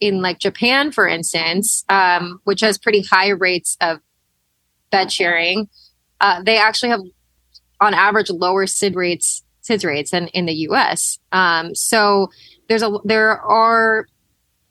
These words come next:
on the one hand, many people worldwide believe that there are safe ways to bed share because you can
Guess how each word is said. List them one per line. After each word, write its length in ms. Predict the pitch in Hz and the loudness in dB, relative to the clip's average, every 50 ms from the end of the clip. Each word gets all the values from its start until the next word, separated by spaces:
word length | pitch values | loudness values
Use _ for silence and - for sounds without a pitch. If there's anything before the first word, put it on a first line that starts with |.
| _ _ _ _ _ _ _ _ _ _ _ _ _ _ - | _ _ _ _ _ _ _ _ _ _ _ _ _ _ 0
on 120 | 233 233 | 0 2
the 80 | 233 220 | 2 2
one 220 | 220 240 247 269 | 2 2 2 0
hand, 560 | 247 240 226 220 214 202 190 190 190 190 190 190 190 208 196 185 - - | -2 -2 0 2 2 4 4 2 2 0 -2 -2 -2 -4 -4 -2 -2 -2
many 200 | 190 202 208 208 | 0 0 0 0
people 480 | 208 214 196 190 202 190 185 190 185 | -2 -4 -2 0 0 2 2 0 0
worldwide 720 | 180 185 175 175 185 175 175 165 156 170 165 180 202 226 - | 0 0 0 0 0 0 0 2 2 2 2 2 0 -2 -2
believe 280 | - 202 180 190 190 180 | -2 -2 0 0 0 0
that 180 | 196 175 - - - _ _ _ | -2 -4 -6 -8 -14 _ _ _
there 120 | 185 175 | -2 0
are 180 | 175 175 175 180 | 2 2 0 0
safe 400 | - - - 196 180 180 185 175 _ - | -2 -2 -2 0 0 0 -2 -4 _ -2
ways 420 | 185 180 175 170 175 170 - - | 0 0 0 0 0 -2 -2 -4
to 100 | - - | -6 -2
bed 240 | - - 254 294 269 | 0 0 0 0 0
share 260 | - 285 269 254 247 | -2 0 0 0 0
because 640 | 247 208 196 190 - 208 196 190 190 185 175 - - - | 0 0 -2 0 0 2 2 2 2 0 -2 -4 -8 -6
you 220 | 190 190 190 190 | -4 -4 -2 -2
can 420 | 175 - 196 180 180 180 175 175 | -2 -2 -2 -2 -2 -4 -6 -8